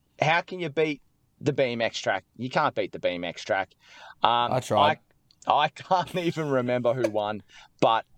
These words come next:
Speaker 1: that's what, how you know it was a good tournament. Throwlers one point oh, definitely a nomination. Next nomination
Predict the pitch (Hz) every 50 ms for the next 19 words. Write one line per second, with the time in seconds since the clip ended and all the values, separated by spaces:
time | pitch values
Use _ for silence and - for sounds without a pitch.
0 | _ _ - 151 147 147 - - 139 139 131 131 143 131 131 123 120 123 117 117
1 | 110 107 113 110 110 92 - 113 101 - - 104 104 104 101 104 101 92 - _
2 | _ - - - _ - - 147 143 143 131 127 - 120 120 117 117 - 117 107
3 | 104 101 101 101 101 98 90 _ _ _ _ _ _ - - - - - 127 120
4 | - 120 113 110 107 104 104 104 101 98 98 - - 92 85 - _ _ - -
5 | - - 131 151 165 160 - - 165 156 151 143 139 135 127 - - 104 95